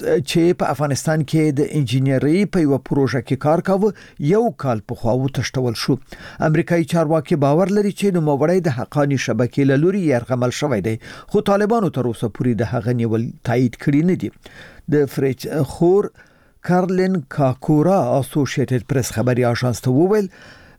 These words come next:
دوی ډاډه دي چې فریج ژوندی دی او دا یې زړه ته نه لویږي چې هغه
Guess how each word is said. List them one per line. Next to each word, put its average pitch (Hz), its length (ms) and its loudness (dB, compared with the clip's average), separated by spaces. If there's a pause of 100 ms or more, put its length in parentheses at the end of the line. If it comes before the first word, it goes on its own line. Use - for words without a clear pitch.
(120)
دوی 214 160 2 (160)
ډاډه 139 360 2
دي 226 60 0 (120)
چې 185 400 0
فریج 185 400 0 (240)
ژوندی 135 440 2
دی 196 80 4 (280)
او 143 200 2
دا 131 140 2
یې 127 220 2
زړه 123 140 0 (100)
ته 151 100 2
نه 208 140 4
لویږي 190 440 0
چې 180 80 0 (360)
هغه 131 220 0